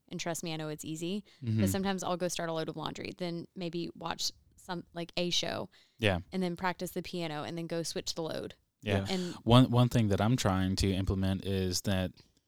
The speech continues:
Speaker 2: when I want to sit down and watch T V, and, like, I've got laundry, but it's not really pushing me, like, it's not so bad that I, like, I need to do it,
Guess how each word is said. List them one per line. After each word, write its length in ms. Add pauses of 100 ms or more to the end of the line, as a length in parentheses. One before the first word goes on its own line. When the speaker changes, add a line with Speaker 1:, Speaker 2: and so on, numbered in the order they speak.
(480)
Speaker 2:
when 260
I 360 (420)
want 200
to 80
sit 160
down 180
and 100
watch 220
T 140
V, 300 (720)
and, 440
like, 180
I've 120
got 220
laundry, 360
but 160
it's 120
not 240
really 540
pushing 420
me, 280 (760)
like, 300 (160)
it's 160
not 260
so 200
bad 240
that 100
I, 100
like, 220
I 120
need 340
to 80
do 180
it, 160